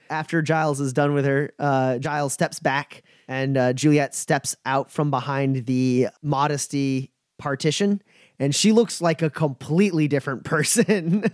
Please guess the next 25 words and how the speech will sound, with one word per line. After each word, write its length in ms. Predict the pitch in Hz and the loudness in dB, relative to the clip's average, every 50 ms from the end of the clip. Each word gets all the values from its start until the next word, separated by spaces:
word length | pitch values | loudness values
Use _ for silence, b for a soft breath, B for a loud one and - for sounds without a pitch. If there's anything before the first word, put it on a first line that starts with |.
| 190 B B B B B B B | -4 B B B B B B B
Giles 380 | 139 156 160 156 156 151 147 131 | -2 -2 0 0 0 0 -2 -2
has 180 | 156 147 135 | -2 -4 -4
completely 840 | - 147 131 123 - - 185 214 214 196 190 196 185 175 165 147 - - - | -4 -4 -6 -4 0 2 2 2 2 2 0 0 0 0 -2 -4 -8 -10 -8
tamed 680 | - - - 160 165 151 147 147 143 143 147 143 151 156 - | -6 -2 0 2 2 4 4 4 4 2 2 0 -2 -4 -2
her 240 | 143 151 160 147 143 | 0 2 2 2 2
wild 500 | 139 139 131 139 143 143 139 131 113 117 | 2 2 2 2 2 0 0 -2 -4 -4
mane 360 | 135 135 139 143 139 135 135 | -4 -2 -2 0 0 0 0
of, 480 | 117 135 139 139 139 131 120 113 113 - | 0 0 0 0 0 -2 -4 -8 -8 -4
of 220 | - 139 135 123 120 | -2 0 0 0 0
wavy 400 | 127 131 139 143 135 143 139 127 | 0 0 0 0 0 -2 -4 -4
hair, 460 | 123 123 123 123 120 120 123 120 B B B B B B | -2 -2 -2 0 0 0 -2 -4 B B B B B B
um, 440 | 117 117 120 117 113 113 113 117 - - | -6 -4 -2 0 0 0 0 -2 -2 -2
uh, 140 | 120 117 110 | -2 -2 -2
putting 300 | - - 170 165 165 165 | 0 0 0 2 2 2
it 100 | 160 139 | 0 0
up 260 | 127 127 143 - - - b b b b - | 0 -2 -2 -4 -10 -20 b b b b -6
into 840 | 139 135 139 131 - - 151 147 139 139 135 135 135 127 123 117 - | -4 -4 -2 -2 0 2 2 4 4 6 6 4 4 4 2 0 -2
what 340 | 143 143 151 143 135 - 156 | 0 0 0 0 0 -4 -4
Juliet 420 | 135 175 185 170 165 160 - - | 0 2 4 4 4 2 -2 -2
probably, 640 | - 160 160 151 147 127 147 143 135 135 135 131 - | -2 -2 -2 -2 -2 -2 0 0 0 0 -2 -4 -4
uh, 320 | - 139 135 135 131 131 120 | -2 -2 0 0 0 -2 -2
feels 460 | - - 165 143 135 131 131 123 120 | -2 0 2 2 4 2 2 0 -2
is 280 | - 127 135 135 131 | 0 2 2 2 2
just 240 | - - 151 127 - | 2 0 0 0 0
a, 100 | 139 127 | -2 -4